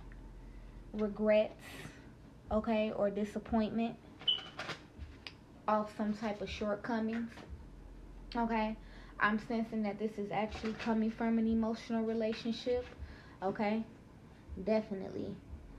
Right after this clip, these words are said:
Um, she's probably trying to figure out which way to go on an emotional front. Does she continue to move forward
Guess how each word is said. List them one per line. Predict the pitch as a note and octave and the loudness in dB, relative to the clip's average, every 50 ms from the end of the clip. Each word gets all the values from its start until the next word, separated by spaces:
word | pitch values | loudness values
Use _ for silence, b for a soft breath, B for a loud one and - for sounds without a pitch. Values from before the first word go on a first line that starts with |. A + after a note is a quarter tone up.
| - - - - | -16 -4 0 2
Um, | G#3 G#3 G3 F#3 - C3 D#3 D#3+ E3 F#3+ F#3 F#3 | 4 4 4 2 0 -2 -2 -4 -4 -4 -6 -8
she's | F3+ - - A#3 A3+ A3+ - - | -8 -6 0 0 0 0 -2 0
probably | - B3 A#3 A#3 A#3 A3 A3+ A3+ A3 | 4 6 6 6 6 4 4 2 2
trying | G#3+ - A#3 A3 G#3+ | 0 0 2 2 2
to | G#3+ | 2
figure | G#3 - A3+ A3 G#3+ A3 A3 A3+ | 2 2 0 2 2 2 2 2
out | A3 A3 G#3+ G#3 G#3 G#3 - - - | 2 2 2 2 2 0 0 -2 -2
which | G3+ G#3+ G#3+ G#3 - - | 0 2 2 2 0 -2
way | A3+ G#3 G3+ | -2 0 0
to | G3+ | 0
go | G3 G3+ G#3 G#3 G#3+ A3 - - | 2 4 4 6 6 4 4 2
on | G#3+ G#3 | 2 2
an | G3+ G3 G3 F#3+ | 2 0 0 -2
emotional | G3 G3 F#3+ G3+ G#3 - - A3+ G#3+ G#3 G#3 - | -2 0 0 0 0 0 0 2 2 2 0 0
front. | - A3 G#3+ A3+ A#3 - - B B B B B B B B B B B B B - - - F#3 | 0 0 0 0 -2 -4 -8 B B B B B B B B B B B B B -14 -10 -2 2
Does | G#3+ G#3+ G#3+ | 4 4 4
she | - - - A#3 | 2 0 0 -2
continue | - - A3 G#3+ - B3 A3+ A3 A3 G#3+ | 2 2 2 2 2 4 4 4 4 4
to | G#3 G#3 | 4 4
move | G#3+ G#3 G3+ G3+ G3+ G3+ - - | 4 6 4 4 2 0 0 2
forward | A#3+ A3 A3 A3 A3 A3 A3 A3 A3 A#3+ - | 4 4 6 6 4 4 4 2 2 0 0